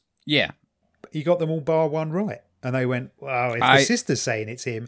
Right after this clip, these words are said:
Speaker 2: he got all our questions right, it's gotta be him." And he said, like, "Look, I was conflicted. I knew what I was doing was wrong, but I wanted out of the life I had, and I wanted a new life.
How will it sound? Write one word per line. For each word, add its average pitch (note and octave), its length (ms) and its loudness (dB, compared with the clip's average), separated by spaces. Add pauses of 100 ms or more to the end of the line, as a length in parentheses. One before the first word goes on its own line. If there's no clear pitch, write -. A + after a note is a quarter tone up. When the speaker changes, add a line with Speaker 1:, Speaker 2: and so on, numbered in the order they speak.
(160)
Speaker 2:
he C#3 140 -6
got G#3+ 160 2
all F#3+ 140 2
our D3 100 2
questions A#2+ 560 -4
right, A2 260 -6 (400)
it's C3+ 200 -6
gotta D3+ 360 -2
be C3 220 -6
him." A2+ 300 -2 (340)
And D#3+ 100 -2
he E3 80 0
said, G#3+ 320 2
like, B2+ 160 0
"Look, D3+ 260 2 (720)
I C3+ 80 0
was E3+ 220 0
conflicted. A2 760 -8 (340)
I A#2+ 80 -4
knew F3 200 6
what D3+ 160 0
I C3+ 40 -6
was A#2+ 160 -4
doing B2 320 -2
was G#2+ 160 -10
wrong, A2 360 -4 (480)
but C#3 80 -2
I C#3 80 -4
wanted D#3+ 340 -4
out D#3+ 240 2
of A2 140 -8
the B2+ 100 -4
life B2+ 400 -4
I A#2 140 -4
had, A#2 420 -8 (220)
and A#2 80 -14
I A2+ 60 -10
wanted B2+ 300 -6
a A2+ 60 -8
new A2+ 200 -8
life. A2+ 420 -8